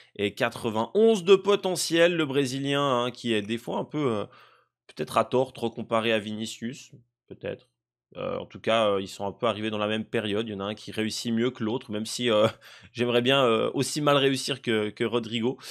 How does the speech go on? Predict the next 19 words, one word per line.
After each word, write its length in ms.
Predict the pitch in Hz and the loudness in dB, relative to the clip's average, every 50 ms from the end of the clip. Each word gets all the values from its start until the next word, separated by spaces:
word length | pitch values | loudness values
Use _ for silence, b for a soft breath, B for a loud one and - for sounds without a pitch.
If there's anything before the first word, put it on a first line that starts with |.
| B B B B B - | B B B B B -6
Euh, 920 | 98 98 95 95 95 95 92 92 95 92 92 92 92 92 92 92 95 95 95 98 98 - - - | -2 -2 0 2 2 2 2 0 0 -2 -4 -8 -10 -10 -10 -10 -12 -12 -12 -12 -14 -14 -14 -12
bref, 420 | - 101 95 101 107 110 - - _ _ _ - | -10 -6 0 2 2 2 0 -6 _ _ _ -4
assez 280 | - 107 107 - - 117 | -4 -4 -2 0 0 0
intéressant 480 | 117 110 - 113 120 120 117 - 117 | 0 0 2 2 2 0 0 -2 -2
d'analyser 500 | 113 107 107 107 107 110 110 101 107 110 | 0 0 0 0 -2 -2 -2 -4 -6 -6
ça. 260 | 101 - 120 117 120 B B B B | -2 0 0 0 0 B B B B
Lui, 320 | - 104 110 120 123 120 - | -8 -4 -2 -2 -2 -2 -4
il 160 | 110 110 104 | -2 2 2
a, 280 | 104 104 101 101 98 95 | 4 4 4 4 2 0
euh, 80 | 95 95 | -2 -4
une 120 | 98 98 | -6 -8
clause 260 | 90 - 117 120 101 | -10 -6 -6 -6 -6
libératoire 540 | 107 110 107 110 104 107 107 - 123 110 107 | -4 -2 0 2 2 2 0 2 0 0 2
à 80 | 104 101 | 2 0
deux 120 | 101 107 | -2 -6
cents 180 | - - 117 110 | -8 -8 -8 -8
millions, 360 | 110 107 104 104 107 110 117 | -6 -8 -8 -6 -6 -6 -6
vous 120 | 107 98 | -6 -2
voyez. 340 | 98 98 98 98 104 113 B | -2 -2 -2 -2 -4 -6 B